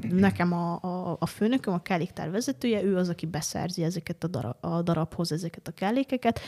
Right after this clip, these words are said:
és én meg vagyok egy ilyen földi helytartó ott a színpadon, aki ott van mindig a próbán, és akkor figyel, és átadja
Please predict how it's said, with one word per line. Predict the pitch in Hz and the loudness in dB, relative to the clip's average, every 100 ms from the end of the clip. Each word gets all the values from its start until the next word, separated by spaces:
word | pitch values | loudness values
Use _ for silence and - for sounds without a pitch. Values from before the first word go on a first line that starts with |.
| - - - | -12 -12 -6
és | - 202 | -2 2
én | 233 | 4
meg | 214 180 185 | 6 4 4
vagyok | 180 170 175 | 4 2 0
egy | 175 175 | -2 0
ilyen | 170 | -2
földi | 175 196 185 170 | 0 4 6 4
helytartó | 170 175 170 170 165 185 | 2 -2 -2 -4 -2 -2
ott | 180 - | -2 -4
a | |
színpadon, | - 214 262 277 208 | 2 4 4 4 2
aki | 185 - | 0 0
ott | 196 190 | 0 0
van | - 165 | 0 -2
mindig | 175 - | -2 -6
a | 185 - | -8 0
próbán, | 226 262 254 208 190 - | 2 4 4 2 0 -2
és | 185 - | -8 -8
akkor | - | -12
figyel, | 160 - 240 202 185 | -6 -2 4 4 4
és | 190 - | 0 -2
átadja | 180 170 - 175 180 190 | -2 0 0 -2 2 2